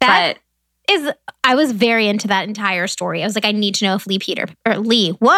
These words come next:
Speaker 1: why did I just, <laughs> I need to know if Liz peed her pants."
Speaker 2: I'm sure our audience is like, "Wow, this has nothing to do with anything you were talking about." But moral of the
Speaker 1: Hence
Speaker 2: story is
Speaker 1: why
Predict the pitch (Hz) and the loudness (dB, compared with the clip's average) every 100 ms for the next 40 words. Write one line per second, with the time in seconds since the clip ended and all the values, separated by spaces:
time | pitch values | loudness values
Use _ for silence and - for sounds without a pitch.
0 | 294 220 247 349 311 740 - 587 - 285 | 4 2 0 0 2 2 4 2 2 2
1 | 262 294 311 339 311 285 247 240 220 196 | 2 2 2 2 4 2 0 0 2 0
2 | - 208 196 190 180 - - - - _ | 0 2 2 0 -4 -6 -14 -18 -20 _
3 | - 285 302 392 302 226 196 190 185 185 | 0 0 4 4 6 4 2 0 -6 -8
4 | 190 190 180 160 147 160 - 165 151 143 | -2 -2 2 2 2 -2 -8 -6 -4 -6
5 | 156 156 143 151 - 165 165 180 165 160 | -8 -6 -4 -2 -2 -4 -6 -4 -2 0
6 | 156 156 180 160 - 190 214 - _ _ | -2 -2 -2 0 0 2 0 -2 _ _
7 | _ _ 233 247 339 392 440 508 453 415 | _ _ 4 6 4 4 2 2 2 2
8 | 320 330 320 | 2 2 4